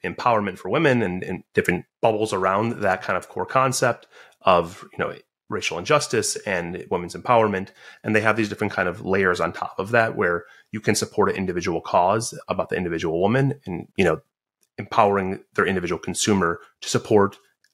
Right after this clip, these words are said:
on their behalf. They're donating a dollar with each purchase versus somebody like a Coach,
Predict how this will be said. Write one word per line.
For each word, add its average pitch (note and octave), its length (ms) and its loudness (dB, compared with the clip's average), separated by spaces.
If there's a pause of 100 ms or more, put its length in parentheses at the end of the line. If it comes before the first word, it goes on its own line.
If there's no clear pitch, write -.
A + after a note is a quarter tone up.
(160)
on G2+ 180 2
their F#2+ 160 0
behalf. F#2 400 0
They're F2+ 100 -2
donating F2 380 0
a D#2+ 40 -2
dollar D#2+ 280 2
with - 100 -8
each D#2 160 -10
purchase - 440 -6 (420)
versus A2 360 -2
somebody G2+ 440 0
like F#2 500 0
a F2+ 320 -4
Coach, - 580 0